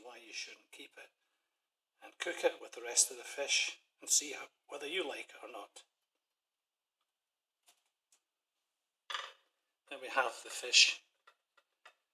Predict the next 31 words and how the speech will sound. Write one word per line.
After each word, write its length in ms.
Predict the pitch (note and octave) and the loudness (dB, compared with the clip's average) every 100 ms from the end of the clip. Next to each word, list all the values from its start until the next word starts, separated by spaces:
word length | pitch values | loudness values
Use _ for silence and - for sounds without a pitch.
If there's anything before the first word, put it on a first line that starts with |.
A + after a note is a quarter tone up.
| _ _ _ _ _ _ _ _ _ | _ _ _ _ _ _ _ _ _
pretty 160 | F#3 F3+ | -2 6
much 320 | C#3+ C#3 - | 8 8 4
bone 260 | C3 C3 A#2+ | 4 4 4
free. 380 | - C3 C#3+ - - _ _ _ _ _ _ _ _ _ _ _ _ _ _ _ _ _ _ _ - | 0 -2 -2 -6 -10 _ _ _ _ _ _ _ _ _ _ _ _ _ _ _ _ _ _ _ 0
Any 160 | F3+ D#3+ | 6 10
bones 380 | C3+ C#3+ C3+ C3 | 12 12 12 10
that 120 | B2+ | 8
are 100 | A#2 | 4
left 320 | B2+ B2+ - | 4 4 6
in 200 | C3+ C3 | 6 8
there 160 | C3 B2+ | 6 6
will 120 | A#2+ B2+ | 0 -10
be 80 | |
very 300 | - C#3 C#3 | -10 -6 10
small 460 | A#2+ - - A#2+ A#2 | 12 12 12 -6 -6
and 120 | A2+ | 0
very 220 | B2+ C3+ | 4 6
soft, 680 | A2+ - G#2+ G#2+ G2+ - - - _ - | 12 12 12 8 -6 -8 -10 -20 _ -18
and, 160 | A#2 A2+ | -18 -12
uh, 240 | A2+ G#2+ - - _ _ _ C#3 | -8 -6 -8 -16 _ _ _ -10
they 100 | C3+ | -8
won't 240 | B2 A#2+ | -8 -10
really 220 | A2+ G#2+ | -12 -14
do 60 | A2 | -12
you 160 | G#2+ G#2+ G#2 | -10 -8 -8
any 180 | G#2+ - | -6 -8
harm 280 | G#2+ A2 G2 | -8 -8 -2
should 320 | - A2 - | -4 -4 -12
you 80 | A#2 _ - | -16 _ -20
eat 180 | B2+ | -18
them. 100 | - | -16